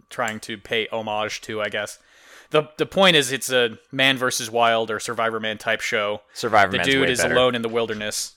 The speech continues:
Speaker 1: and then he's, like, he's realizing that he's being followed by something or
Speaker 2: Yep.
Speaker 1: someone. Uh, which is a pretty
Speaker 2: Sure.
Speaker 1: good concept.
Speaker 2: Yeah.
Speaker 1: Uh, the guy in it, I, I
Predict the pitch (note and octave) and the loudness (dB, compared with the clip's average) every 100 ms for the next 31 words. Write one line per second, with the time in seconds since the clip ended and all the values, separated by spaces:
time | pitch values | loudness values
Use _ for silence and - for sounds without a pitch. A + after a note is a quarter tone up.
0 | _ A#2 A2+ A2 G#2+ A2+ A2 G#2 - G#2+ | _ -8 -6 -6 -8 -8 -8 -8 -6 -4
1 | G2 - _ _ _ - C3+ B2 D3 C3+ | -6 -10 _ _ _ -8 -6 0 4 6
2 | B2 A#2 A2+ A2+ A2 A#2 A2+ G#2 G2+ A2 | 4 0 -4 -4 -6 -8 -6 -8 -2 0
3 | G#2 G2+ F#2+ F#2+ F#2 - G2+ F2+ F2 - | 0 -2 -4 -4 -4 -8 -10 -10 -14 -16
4 | _ _ _ G2+ F#2 E2+ F2+ E2+ - _ | _ _ _ -10 -6 -6 -6 -16 -20 _
5 | _ _ _ _ _ _ _ _ _ _ | _ _ _ _ _ _ _ _ _ _
6 | _ _ - E3 E3 G3+ F#4 D4 G#3 F3 | _ _ 2 6 8 6 0 0 2 2
7 | D3 A#2 B2+ C#3 G2 - - _ _ _ | 0 0 -2 -2 -8 -12 -16 _ _ _
8 | - G#2 G2+ - _ _ _ C#3 C3+ C3 | -14 -6 -6 -6 _ _ _ 2 4 4
9 | B2 A#2+ B2+ C#3 D3+ E3 E3+ D3 B2 B2 | 2 0 0 4 6 8 6 4 0 -2
10 | - C#3+ C#3+ D3 D3 | 2 2 4 2 0